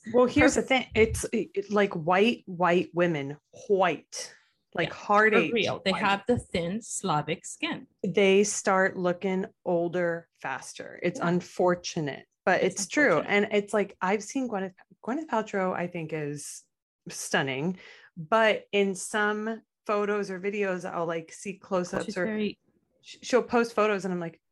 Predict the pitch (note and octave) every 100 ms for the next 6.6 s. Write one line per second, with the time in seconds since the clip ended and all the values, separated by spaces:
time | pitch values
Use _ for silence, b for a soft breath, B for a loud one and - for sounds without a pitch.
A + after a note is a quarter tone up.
0 | - A3+ G#3+ E3+ D3 F#2+ D2+ C2+ D2+ D2+
1 | A#1+ - _ _ _ _ _ _ _ _
2 | _ _ _ - B3 B3 A#3+ C#4+ - _
3 | _ - F#3+ D#3+ - _ - F#3+ F3+ -
4 | G#3 G#3+ D3+ - - E3 - G3 E3+ -
5 | E3 E3 - F3+ G3 D#3 D#3 D#3+ - F#3
6 | F#3+ - E3 E3+ E3 D#3+